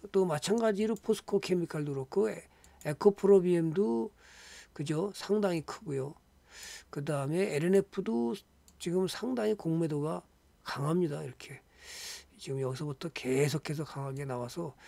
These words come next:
주가가 못 가는 상황으로 지금 만들어지고 있다, 이렇게 볼 수 있습니다. 자, 어쨌든 가서 이것이, 음, 음, 더군다나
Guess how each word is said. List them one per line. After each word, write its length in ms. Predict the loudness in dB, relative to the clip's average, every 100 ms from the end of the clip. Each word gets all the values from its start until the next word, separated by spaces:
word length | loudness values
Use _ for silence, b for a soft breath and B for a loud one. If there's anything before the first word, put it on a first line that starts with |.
| B -16
주가가 400 | -12 -6 -4 -2
못 260 | -4 -6 -6
가는 260 | -4 -4
상황으로 480 | -6 -4 -4 -4 -6
지금 340 | -10 -10 -8 -6
만들어지고 640 | -4 -4 -4 -6 -8 -8
있다, 400 | -8 -8 -8 -8 b b b -6
이렇게 340 | -2 0 0 0
볼 140 | 0
수 140 | -6
있습니다. 380 | -10 -10 -12 -16 -20 -20 _ B B B B
자, 120 | -10
어쨌든 380 | 0 2 2 2
가서 360 | -2 -6 0 0
이것이, 680 | 0 -4 -4 -4 -2 -4 -4 _ _ -6
음, 340 | -2 -2 -2 -6 _ -20 b b b b _ -10
음, 420 | -8 -4 -4 -4
더군다나 600 | 0 2 6 4 4 0